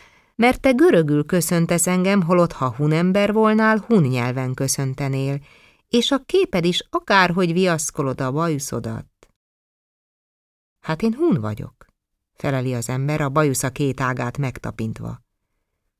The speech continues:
„De az is igaz, hogy görögül születtem.”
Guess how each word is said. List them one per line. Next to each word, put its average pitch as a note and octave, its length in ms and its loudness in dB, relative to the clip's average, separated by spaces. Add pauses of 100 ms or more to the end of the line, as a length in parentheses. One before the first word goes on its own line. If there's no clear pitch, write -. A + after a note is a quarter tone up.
(280)
„De G3+ 180 0
az C#4+ 180 4
is C3+ 140 0
igaz, G3 340 -2
hogy A3+ 260 0 (260)
görögül D3+ 680 4
születtem.” - 840 -8